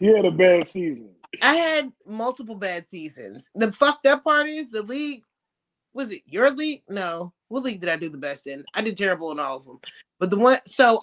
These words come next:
Speaker 2: I went from rate, having an A plus rating in Walter's league to finishing in, like, tenth place. And then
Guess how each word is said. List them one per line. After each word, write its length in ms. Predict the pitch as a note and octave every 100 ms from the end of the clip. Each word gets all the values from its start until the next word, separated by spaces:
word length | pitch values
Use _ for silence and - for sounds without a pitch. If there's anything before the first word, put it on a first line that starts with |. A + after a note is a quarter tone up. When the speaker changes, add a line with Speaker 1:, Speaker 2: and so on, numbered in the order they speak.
| A3
Speaker 2:
I 100 | D#4+
went 200 | D4 -
from 200 | B3+ A#3
rate, 240 | A3+ G#3+
having 340 | F#3+ A3+ G#3+ F3+
an 100 | D3+ -
A 180 | B3 D4+
plus 340 | - C4+ C4 -
rating 360 | A3+ G#3 F3+ C#3+
in 200 | E3+ E3
Walter's 480 | G3+ A3+ - E3+ D3+
league 340 | D3+ C3+ C3+ _ _ _ _ _
to 160 | - A3+
finishing 600 | - B3+ B3+ A3+ A#3+ A#3
in, 300 | G3 G#3 F#3+
like, 200 | F3+ D#3 - -
tenth 340 | F#3 F3+ -
place. 540 | F3+ A#2+ - - - _ _ _ _ _ _ _ _ _ _ _ _ _ G3 G3 F3 D#3+ _ _ _ _ _ _ -
And 200 | G3 G3+
then 460 | G3+ G3 F#3 F3+